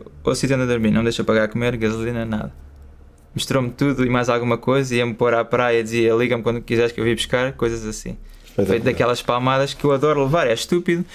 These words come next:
Speaker 1: Nós temos preconceitos e, e, e tem-me acontecido em alguns países que uma pessoa tem aqueles preconceitos pré-definidos e, e é estúpido. Mas depois eu adoro quando levo estas palmadas porque não temos razão para desconfiar só por causa de uma classe social, só por causa de um trabalho, só por causa da cor, só por causa da orientação sexual, nada.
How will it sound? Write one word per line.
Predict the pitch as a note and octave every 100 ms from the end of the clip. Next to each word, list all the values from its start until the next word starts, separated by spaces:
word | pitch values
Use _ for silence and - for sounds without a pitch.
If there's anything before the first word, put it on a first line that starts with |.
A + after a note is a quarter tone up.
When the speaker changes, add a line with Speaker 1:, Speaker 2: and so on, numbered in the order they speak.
| - - -
Speaker 1:
Nós | B2
temos | C#3+ C3+
preconceitos | - - B2 - D#3+
e, | B2+ -
e, | - - - - - - -
e | - G2+
tem-me | - G2+ G2+
acontecido | G2+ G#2 G#2
em |
alguns | G2+ G2+ -
países | C3 C3
que |
uma | A2+
pessoa | G#2+
tem | A2
aqueles | G#2+ G#2 -
preconceitos | - A2+ G#2+ G#2+ -
pré-definidos | A2+ A2 - A2+ A#2 A2
e, | G#2 -
e |
é | G#2
estúpido. | - - F#2+ G#2 - - - -
Mas | A2
depois | A#2 B2
eu | B2+
adoro | B2+ C3 C3
quando | C3
levo | B2+ C3
estas | C3+ -
palmadas | C3+ C3 D3 D#3 E3
porque | D#3
não | D3+
temos | D3+ -
razão | C#3 C#3
para | D3
desconfiar | - - C3 - B2+
só | -
por | A2 -
causa | A2
de | G#2
uma | G#2+
classe | A2 G#2+
social, | A2 - F3+
só | -
por | -
causa | A2 G2+
de | A2
um | G#2
trabalho, | A2+ D3 F3
só | -
por | -
causa | A2 G#2 G#2
da | G#2
cor, | - D#3+
só | -
por | -
causa | - A2 G#2+
da | A2+
orientação | A2 A2 A2+ A2+
sexual, | A2+ - C3+ C#3
nada. | C3+ B2+